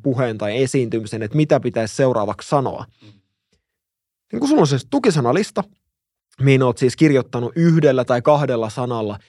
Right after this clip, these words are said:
Speaker 1: ne sun oman esityksen pääpiirteet, niin sun on helppo vilkasta siitä, että, „Ah, jes, seuraavaksi oli tää, tää, tää.” Pystyt hyppäämään suoraan seuraavaan asiaan tai jatkamaan siitä, mistä se ajatus katkesi.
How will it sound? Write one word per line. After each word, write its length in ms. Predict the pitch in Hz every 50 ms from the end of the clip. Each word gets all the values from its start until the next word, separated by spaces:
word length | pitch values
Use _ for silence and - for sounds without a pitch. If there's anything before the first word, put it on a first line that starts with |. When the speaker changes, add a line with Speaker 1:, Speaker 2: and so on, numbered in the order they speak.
| _ _ _ -
Speaker 1:
ne 60 | 117
sun 220 | - 123 120 120 -
oman 380 | 135 131 131 135 139 135 123 113
esityksen 640 | 101 117 120 131 - 120 95 113 101 - 117 104 98
pääpiirteet, 800 | - 123 117 104 98 - 110 104 98 - - - 60 64 - _ _ _ _ _ _
niin 80 | - 170
sun 120 | 170 170
on 60 | 156 147
helppo 320 | 156 156 147 151 139 120
vilkasta 400 | 135 131 120 - - - - 113
siitä, 260 | - - 110 107 -
että, 100 | - -
„Ah, 260 | - 127 117 98 - - _ _ _ -
jes, 240 | 113 107 - - - - _ _ _
seuraavaksi 540 | - - 147 147 139 127 117 110 - - 104
oli 80 | 101 92 -
tää, 260 | 185 170 147 135 120 - _ _ _ _ _ _ _ -
tää, 280 | 117 110 110 107 98 101 - _ _
tää.” 260 | 113 104 98 95 92 - _ _ _ _ _ _ _ _ _ _ _ _ _ _ _
Pystyt 320 | 127 120 - - 117 -
hyppäämään 500 | 151 139 139 - - 117 117 117 113 107
suoraan 360 | - 135 127 120 113 113 113
seuraavaan 440 | 104 127 120 113 107 98 87 104 -
asiaan 360 | - 196 - 175 147 135 127 - _ _ _ _
tai 160 | - 131 127
jatkamaan 520 | 127 131 127 - - - 120 117 113 107 101
siitä, 280 | - 110 110 104 101
mistä 240 | 107 110 101 - 110
se 100 | 107 101
ajatus 380 | 101 104 104 95 92 - - -
katkesi. 480 | - - - - - - _ _ _